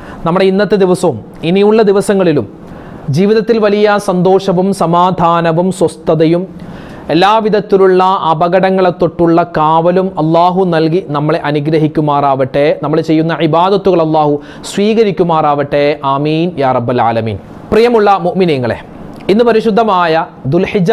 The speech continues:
മാസത്തിൻ്റെ മൂന്നാമത്തെ വെള്ളിയാഴ്ച ദിനമാണ്. അപ്പോൾ ഇന്നും ഇനിയുള്ള ദിവസങ്ങളിലൊക്കെ, അതായത് ദുൽഹിജ്ജ മാസത്തിൻ്റെ അവസാനത്തെ ഘട്ടത്തിലേക്ക് നമ്മൾ കടക്കുന്നു. ഇന്ന് ദുൽഹിജ്ജ പതിനാറാണ്.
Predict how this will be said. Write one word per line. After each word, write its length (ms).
മാസത്തിൻ്റെ 640
മൂന്നാമത്തെ 800
വെള്ളിയാഴ്ച 760
ദിനമാണ്. 340
അപ്പോൾ 220
ഇന്നും 300
ഇനിയുള്ള 380
ദിവസങ്ങളിലൊക്കെ, 760
അതായത് 300
ദുൽഹിജ്ജ 360
മാസത്തിൻ്റെ 580
അവസാനത്തെ 680
ഘട്ടത്തിലേക്ക് 520
നമ്മൾ 200
കടക്കുന്നു. 360
ഇന്ന് 180
ദുൽഹിജ്ജ 420
പതിനാറാണ്. 680